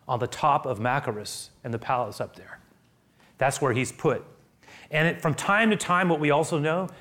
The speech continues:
is that Herod would find his way over to talk with John and to speak with him. And it was almost like Herod took kind of a satisfaction. He had locked up his pastor, if you will, right?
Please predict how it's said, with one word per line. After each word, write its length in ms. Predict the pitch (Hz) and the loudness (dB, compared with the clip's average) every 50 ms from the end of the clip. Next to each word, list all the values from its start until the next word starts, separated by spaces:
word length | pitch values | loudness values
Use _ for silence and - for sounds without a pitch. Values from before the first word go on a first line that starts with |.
| - - - - | -20 -20 -14 -8
is 80 | 135 | -6
that 120 | 117 165 - | -4 -4 -4
Herod 520 | - - 160 160 160 175 185 185 170 135 | -2 2 2 4 6 4 4 2 2 0
would 140 | 127 135 127 | 0 0 0
find 300 | - - 139 131 135 151 | 0 -2 -2 0 0 0
his 220 | 131 156 135 - | 0 -2 -2 0
way 160 | 127 120 123 113 | -2 -2 -2 0
over 260 | 117 123 131 135 139 | 0 0 2 2 0
to 60 | 123 | 0
talk 320 | 120 - - 117 110 107 - | -2 -2 -4 -4 -4 -4 -4
with 140 | 127 107 - | -6 -6 -6
John 440 | - 131 131 135 131 117 95 92 - _ _ _ _ _ _ _ _ _ _ _ _ - - | -6 -8 -8 -6 -8 -10 -14 -16 -20 _ _ _ _ _ _ _ _ _ _ _ _ -14 -10
and 80 | - 120 | -6 -4
to 60 | 131 | -4
speak 380 | 123 - - - 151 156 147 - | -4 -2 2 2 2 2 2 0
with 120 | 113 - | -2 -2
him. 220 | 117 101 90 85 - - _ _ _ _ _ _ | -4 -6 -8 -10 -16 -20 _ _ _ _ _ _
And 120 | - 143 156 | -4 -2 -2
it 40 | 156 | -2
was 120 | 147 147 - | -2 -4 0
almost 320 | 147 196 226 240 226 - 175 | 0 2 2 2 0 -2 -4
like 140 | 156 127 | -6 -6
Herod 460 | - - - - 175 185 196 185 147 - | -8 -8 -4 -2 -2 0 0 -2 -2 -4
took 400 | - 170 160 - - - _ - | -6 -6 -6 -6 -10 -18 _ -10
kind 220 | - - 165 165 | -6 -4 -4 -2
of 80 | 151 127 | -2 -2
a 60 | 117 | -4
satisfaction. 880 | - - - 151 156 147 117 - - - 147 147 175 - - 113 95 - - _ _ _ _ _ _ _ _ - _ _ _ | -6 -4 -2 -2 -2 -2 -4 -8 -6 -6 -6 -6 -4 -6 -10 -12 -12 -14 -16 _ _ _ _ _ _ _ _ -20 _ _ _
He 180 | - - 156 151 | -8 -4 -4 -4
had 380 | 139 120 151 151 147 131 120 113 - - - _ _ - | -2 -2 0 0 0 0 -2 -6 -12 -18 -20 _ _ -10
locked 540 | 107 98 107 120 131 147 175 170 - - - - | -6 -2 0 2 2 2 2 0 -4 -10 -8 -4
up 200 | - 151 151 - | -2 -2 -2 -2
his 260 | - - 135 123 - | -4 -2 -2 -2 -4
pastor, 640 | - - - - - 143 147 147 - - - 113 95 | -8 -12 -12 -10 -10 -8 -10 -10 -12 -8 -6 -4 -4
if 180 | 101 117 - - | -2 -4 -4 -4
you 140 | 120 107 101 | -4 -2 -2
will, 280 | 104 113 101 - - - | -2 -4 -6 -8 -10 -6
right? 320 | 110 107 110 139 165 185 | -4 0 0 0 0 -2